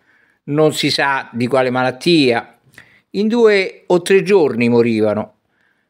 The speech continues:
Ero la più giovane dei viventi. Terra ne avevamo quattro giornate. Due giornate erano di mio padre e due erano la dote di mia madre. A nove anni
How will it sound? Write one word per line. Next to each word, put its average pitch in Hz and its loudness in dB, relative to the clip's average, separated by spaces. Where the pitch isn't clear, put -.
Ero 156 0
la 190 -2
più 220 -4
giovane 208 0
dei 156 2
viventi. 101 -2
Terra 185 -2
ne 139 -4
avevamo 135 -2
quattro 127 0
giornate. 156 -2
Due 139 0
giornate 151 -2
erano 139 -2
di 131 -4
mio 127 0
padre 123 -4
e 180 -2
due 233 0
erano 185 -2
la 180 0
dote 160 2
di 151 -2
mia 151 0
madre. 135 -4
A 190 -4
nove 233 0
anni 113 -4